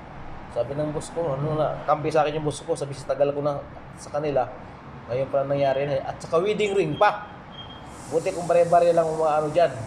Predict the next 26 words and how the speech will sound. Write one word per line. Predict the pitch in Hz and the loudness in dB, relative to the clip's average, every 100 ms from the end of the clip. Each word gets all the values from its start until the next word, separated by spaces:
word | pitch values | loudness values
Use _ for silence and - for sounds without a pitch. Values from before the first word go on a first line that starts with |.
| - - | -12 -4
Ay, | 139 | 0
wedding | 170 175 190 190 | 2 2 2 2
ring | 190 | 0
yun, | 190 | 0
eh. | 165 | 0
Nasa | 143 147 | 2 2
susi | 156 - 175 180 | 0 -4 -6 -2
daw. | 151 139 | 2 2
Hindi | 123 - - - - - - | 0 -8 -12 -12 -12 -12 -8
ko | 190 | -4
na | 190 165 | -2 0
alam | 175 | -2
yun, | 185 202 131 - - | 0 -2 -4 -10 -6
na, | 139 165 | -2 0
ano. | 170 - - - - - - - - - - - - - - - | -2 -4 -14 -14 -16 -16 -16 -16 -16 -16 -16 -16 -16 -16 -16 -8
Tapos | 127 135 139 - | -6 -4 -6 -6
na | 143 | -4
yun. | 135 123 | -2 -4
Sabi, | - - - - | -8 -10 -12 -6
pinag-, | 135 143 143 139 135 123 | -4 -2 -2 -4 -6 -6
pinagbantaan | 139 143 147 156 151 156 | -4 -2 -2 0 0 0
ako | 160 | 0
noon, | 190 170 | 0 -2
eh. | 117 - - - - - - - - - - - - - | -6 -10 -14 -14 -14 -14 -14 -14 -14 -14 -14 -14 -14 -12
Kasi | 131 170 | -6 -4
nagot | 180 180 | -2 -4